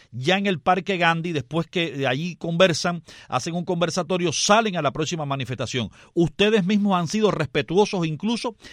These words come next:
del espacio de las damas de blanco en te-, en Quinta Avenida, Antonio, para, para, digamos,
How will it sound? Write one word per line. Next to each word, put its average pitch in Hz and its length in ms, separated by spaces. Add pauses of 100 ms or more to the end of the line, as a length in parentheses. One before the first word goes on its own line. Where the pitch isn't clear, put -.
del 143 220
espacio 208 520
de 180 80
las 143 120
damas 180 260
de 175 80
blanco 190 460
en 156 180
te-, 165 180
en 143 100
Quinta 190 300
Avenida, 151 520
Antonio, 135 380
para, 120 280 (100)
para, 131 240
digamos, 170 460